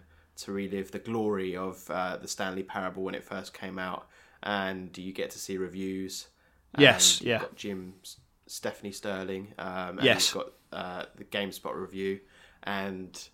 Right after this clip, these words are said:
Speaker 1: <laughs> and then you, you see the negative reviews that, that people level towards it, and one of the cool bits that you get is a, uh, a skip function,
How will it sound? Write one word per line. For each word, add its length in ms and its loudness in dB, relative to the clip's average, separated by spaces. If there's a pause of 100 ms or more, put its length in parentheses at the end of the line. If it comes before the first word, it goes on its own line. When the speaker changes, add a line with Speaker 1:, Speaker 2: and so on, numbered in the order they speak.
(240)
Speaker 1:
<laughs> 500 -16
and 140 -4
then 140 -2
you, 180 -4
you 160 -4
see 160 -2
the 100 0
negative 460 -4
reviews 420 -6
that, 220 -12
that 140 -4
people 340 -4
level 360 -2
towards 500 -4
it, 140 -2
and 380 -8 (380)
one 180 0
of 80 -4
the 100 -4
cool 440 -2 (160)
bits 240 -2
that 100 -6
you 80 -2
get 280 0
is 460 -2 (140)
a, 460 -2
uh, 320 -2
a 80 -10
skip 360 -2 (320)
function, 560 -4